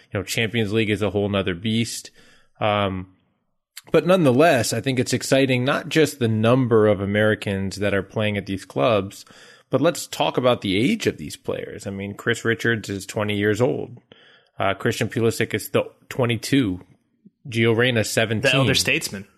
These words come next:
Speaker 1: Weston McKennie's twenty-one. Sergiño Dest is nineteen, I believe. Uh,
Speaker 2: I think so. Didn't you
Speaker 1: Conrad
Speaker 2: just write
Speaker 1: De La
Speaker 2: an article on
Speaker 1: Fuente
Speaker 2: him?
Speaker 1: is sub twenty.
Speaker 2: I feel like you should know
Speaker 1: I
Speaker 2: that.
Speaker 1: did. <laughs> I did just write about him.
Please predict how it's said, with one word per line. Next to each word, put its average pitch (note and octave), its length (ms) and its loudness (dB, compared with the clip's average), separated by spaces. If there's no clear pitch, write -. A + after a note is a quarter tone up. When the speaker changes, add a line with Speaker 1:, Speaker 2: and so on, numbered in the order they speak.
Speaker 1:
Weston A#2 320 0
McKennie's A#2+ 460 -2
twenty-one. A2+ 580 2
Sergiño G#2+ 520 2
Dest A#2 340 0
is G2+ 280 -2
nineteen, B2 560 -2
I G3 60 0
believe. A#3 400 -4
Uh, G2+ 460 2
Speaker 2:
I - 40 -4
think A2+ 180 -10
so. D3+ 360 -8
Didn't - 160 2
you B2 120 2
Speaker 1:
Conrad B2 80 2
Speaker 2:
just A#2+ 100 0
write - 80 4
Speaker 1:
De - 40 2
La B2 120 4
Speaker 2:
an - 80 2
article D3 40 4
on D#3 100 0
Speaker 1:
Fuente F#2 140 2
Speaker 2:
him? F#2 160 -2
Speaker 1:
is - 120 -10
sub G#2+ 260 0
twenty. C3+ 340 0
Speaker 2:
I - 20 -4
feel B2+ 100 -4
like A#2+ 140 -10
you G#2 60 -12
should - 180 -12
know - 160 -16
Speaker 1:
I A2 80 0
Speaker 2:
that. F#2+ 60 -4
Speaker 1:
did. G2+ 200 0
<laughs> - 0 -
I - 200 0
did A2 240 -2
just - 180 -8
write F2+ 120 2
about F2+ 280 -4
him. - 60 -18